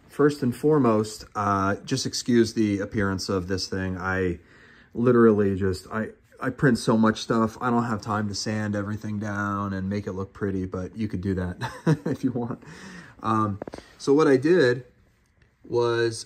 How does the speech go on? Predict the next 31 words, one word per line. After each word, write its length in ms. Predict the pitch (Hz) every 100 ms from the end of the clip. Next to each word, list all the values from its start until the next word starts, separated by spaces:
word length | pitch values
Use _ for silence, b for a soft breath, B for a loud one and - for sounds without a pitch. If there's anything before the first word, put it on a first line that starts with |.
| -
uh, 280 | 123 117 113
I 60 | 117
kept 240 | - 160
the 80 | 143
incidence 500 | 147 151 165 156 151
the 100 | 139
same 320 | - 151 160 156
on 280 | 127 135
the 100 | 135
airfoil, 640 | 123 139 147 180 190 208 214 b b -
but 140 | 131
look 280 | 143 175 190
at 240 | 202 190
that, 380 | 160 151 151 - _ _ _ _ _ _ _ _
look 160 | 147 160
at 80 | 175
the 80 |
twist, 600 | - - 165 156 - - - -
um, 680 | 139 131 127 123 120 120 120 - -
where 220 | 143 127
the, 280 | 117 117 113
the 100 | 117
tip 360 | 104 - 160 160
of 120 | 139
the 100 | 135
wing 440 | 131 147 123 110
is, 380 | 104 107 104 104 -
is 180 | 117
now 200 | 123 110
pointing 480 | 107 131 110 104 104 -
up. 360 | 101 151 -